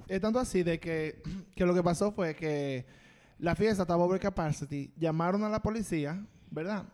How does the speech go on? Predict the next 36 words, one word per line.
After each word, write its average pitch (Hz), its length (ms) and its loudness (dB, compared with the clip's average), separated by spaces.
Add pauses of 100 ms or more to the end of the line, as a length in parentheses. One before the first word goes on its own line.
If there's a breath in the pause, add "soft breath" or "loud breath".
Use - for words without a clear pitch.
(320)
Y 190 100 0
la 185 120 2
policía 180 680 2
fueron 202 360 2
y - 40 2
dijeron, 175 220 4
"Di 175 60 2
que 175 80 -2
esto 170 100 -4
es 170 60 -2
demasiada 185 380 -2
gente." 165 520 0
Ellos 170 280 2
lo 185 60 2
que 196 60 0
dijeron, 170 280 0
di 156 100 -2
que, 156 120 -2
"Mira, 156 300 0
no 156 80 2
lo 175 120 4
puedo 196 120 2
meter 202 280 -2
ahí 202 80 0
porque 190 260 0
lo - 100 2
que 147 80 -2
va 147 60 0
a 147 40 -2
pasar 170 280 -2
es 160 60 -6
como 151 180 -2
que 143 280 -8 (380 soft breath)
nosotros 180 480 0
tres 196 200 4
gatos, 180 420 0